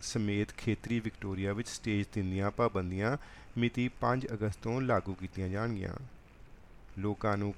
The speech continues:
ਘਰਾਂ ਤੋਂ ਬਾਹਰ ਸਿਰਫ ਜ਼ਰੂਰੀ ਵਸਤਾਂ ਦੀ ਖਰੀਦਦਾਰੀ ਕਰਨ, ਦੇਖਭਾਲ, ਕਸਰਤ, ਕੰਮ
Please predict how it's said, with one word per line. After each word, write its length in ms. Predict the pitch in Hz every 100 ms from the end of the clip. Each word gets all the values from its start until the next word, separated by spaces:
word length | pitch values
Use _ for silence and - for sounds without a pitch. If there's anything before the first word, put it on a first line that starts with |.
| 107
ਘਰਾਂ 160 | 95
ਤੋਂ 180 | 87 95 90
ਬਾਹਰ 340 | 95 110 117
ਸਿਰਫ 460 | 113 - 104 110 -
ਜ਼ਰੂਰੀ 360 | 107 101 98 98
ਵਸਤਾਂ 420 | 92 95 - 110
ਦੀ 120 | 98
ਖਰੀਦਦਾਰੀ 600 | 95 - 95 101 95 98 117
ਕਰਨ, 320 | 120 120 127 127 - - - - - -
ਦੇਖਭਾਲ, 720 | 101 110 - 123 107 110 - - -
ਕਸਰਤ, 540 | - 95 - 120 127 - - -
ਕੰਮ 320 | - 107 110